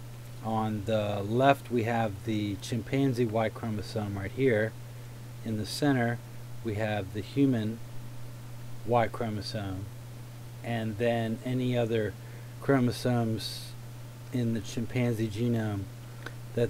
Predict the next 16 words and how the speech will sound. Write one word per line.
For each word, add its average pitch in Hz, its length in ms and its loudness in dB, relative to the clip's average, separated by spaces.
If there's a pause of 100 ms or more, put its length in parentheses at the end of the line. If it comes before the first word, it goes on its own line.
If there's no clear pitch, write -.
(140)
the 107 320 4
human 127 520 6 (280)
Y 113 200 6
chromosome, 107 840 -2 (1500)
um, 98 320 -4 (800)
links 127 380 0
to. 95 220 -4 (140)
So 113 360 2
we're 110 200 0
gonna 110 200 -4
have, 104 420 -2 (320)
um, 98 360 -6 (1600)
we're 110 100 -6
gonna 110 200 -4
have 107 460 -2
some 104 640 -2